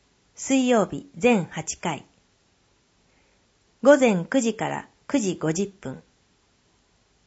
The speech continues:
リリースアンドピラティス。七月十四日から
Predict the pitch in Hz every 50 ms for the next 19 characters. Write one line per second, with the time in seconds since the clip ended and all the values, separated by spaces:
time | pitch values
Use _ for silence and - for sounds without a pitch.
0 | _ _ _ _ _ _ _ _ _ _ _ _ _ _ _ _ _ _ _ -
1 | 190 220 240 226 294 302 302 277 294 - - - - 196 202 202 196 190 196 180
2 | 185 262 247 214 185 185 - - - - - - _ _ _ _ _ _ _ _
3 | _ _ _ _ _ _ _ _ _ _ _ _ _ _ _ _ _ _ _ _
4 | _ _ _ _ _ - - - - 277 262 277 262 269 - 240 202 247 269 269
5 | 254 214 185 180 180 - 220 208 214 208 190 185 180 185 185